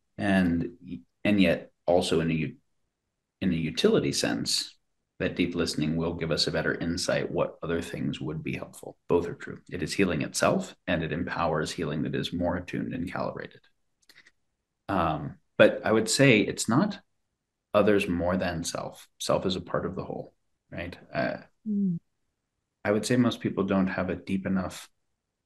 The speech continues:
Speaker 1: listening like this with their own self, 'cause they go too quickly into what is the fix-it thing.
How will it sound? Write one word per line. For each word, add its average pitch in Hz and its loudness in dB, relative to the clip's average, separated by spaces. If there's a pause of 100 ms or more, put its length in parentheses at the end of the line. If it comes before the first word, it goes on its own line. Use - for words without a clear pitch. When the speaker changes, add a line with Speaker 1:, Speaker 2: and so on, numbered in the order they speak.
(300)
Speaker 1:
listening 90 -2
like 85 -6
this - -6
with 80 -6
their 80 -4
own 71 -6
self, - -2 (100)
'cause - -6
they 82 0
go 76 -2
too - -4
quickly 78 -4
into 85 -2
what 85 -2
is 87 -6
the - -8
fix-it - -6
thing. - -8